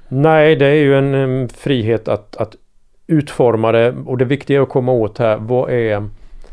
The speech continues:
vad är angelägenheten? Och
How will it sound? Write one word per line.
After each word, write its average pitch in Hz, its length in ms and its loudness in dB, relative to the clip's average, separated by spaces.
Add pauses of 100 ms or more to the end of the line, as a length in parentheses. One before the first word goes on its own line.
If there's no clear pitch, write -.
(1200)
vad 127 240 2
är 123 140 2
angelägenheten? 107 1120 -2
Och 113 200 -8